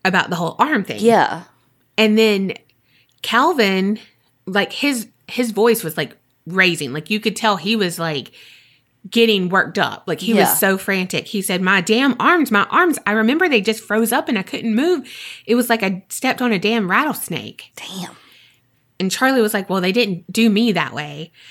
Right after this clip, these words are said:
Speaker 1: And so, like, they were both just, like, talking about it like it happened. And it wasn't, like, trying to get their story straight. It was, like, comparing battle wounds and all of this. And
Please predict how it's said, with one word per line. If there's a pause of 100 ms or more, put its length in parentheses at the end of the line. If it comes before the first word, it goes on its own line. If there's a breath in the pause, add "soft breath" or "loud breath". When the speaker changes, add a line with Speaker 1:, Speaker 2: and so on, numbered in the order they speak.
(160 loud breath)
Speaker 1:
And
so,
like,
they
were
both (220 soft breath)
just,
like, (300)
talking
about
it
like (420 soft breath)
it
happened.
And
it
wasn't,
like, (300 loud breath)
trying
to
get
their
story
straight.
It
was, (320)
like,
comparing
battle
wounds
and (560 loud breath)
all
of
this.
And